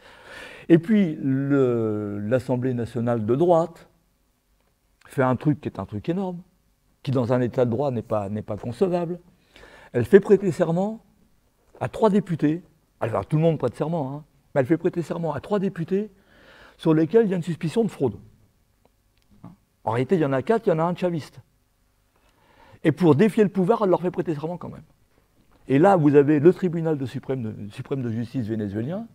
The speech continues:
qui dit que tant que ces trois députés seront incorporés à l'Assemblée nationale,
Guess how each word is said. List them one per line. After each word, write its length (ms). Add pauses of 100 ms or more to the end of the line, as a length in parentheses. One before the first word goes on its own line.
(880)
qui 140
dit 160
que 80
tant 340 (100)
que 100
ces 140
trois 180
députés 440
seront 200
incorporés 480
à 20
l'Assemblée 320
nationale, 580